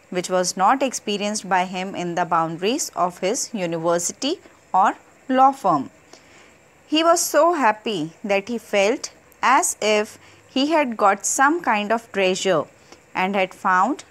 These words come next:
a new way of life. Though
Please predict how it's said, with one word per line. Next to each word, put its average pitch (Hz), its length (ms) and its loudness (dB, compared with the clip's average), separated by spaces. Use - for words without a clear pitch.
a 208 100 0
new 226 300 0
way 202 340 2
of 247 320 0
life. 254 640 0
Though 269 380 4